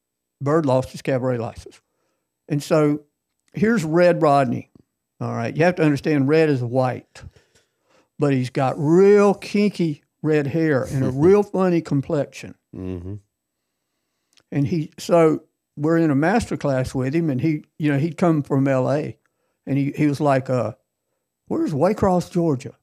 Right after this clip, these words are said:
Speaker 2: Hmm.
Speaker 1: And I went, "That's where I'm from. It's an hour from here." "Why?" He said, "Well, Clint Eastwood is producing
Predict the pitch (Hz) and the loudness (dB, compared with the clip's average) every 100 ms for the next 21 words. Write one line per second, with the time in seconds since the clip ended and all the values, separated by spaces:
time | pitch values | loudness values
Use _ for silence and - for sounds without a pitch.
0 | _ 101 101 _ _ - 151 156 147 135 | _ -8 -8 _ _ -8 -6 -4 -2 -2
1 | 113 - _ _ _ _ _ _ - 220 | -4 -12 _ _ _ _ _ _ 0 4
2 | 220 214 233 220 185 208 196 220 196 - | 4 4 4 6 4 2 2 4 2 2
3 | 143 156 147 196 196 120 - _ _ _ | 0 0 2 4 4 2 -6 _ _ _
4 | _ _ _ - 151 131 143 135 135 185 | _ _ _ -10 -8 -8 -6 -6 -2 2
5 | 240 240 - _ _ _ _ _ _ _ | 2 0 -8 _ _ _ _ _ _ _
6 | - _ 190 262 240 233 - 151 143 127 | -20 _ 0 2 2 0 -2 -2 0 -4
7 | - _ _ _ _ _ _ _ _ 143 | -10 _ _ _ _ _ _ _ _ -8
8 | 143 - 147 127 165 233 - 120 123 | -8 -6 -6 -2 0 0 -2 -6 -10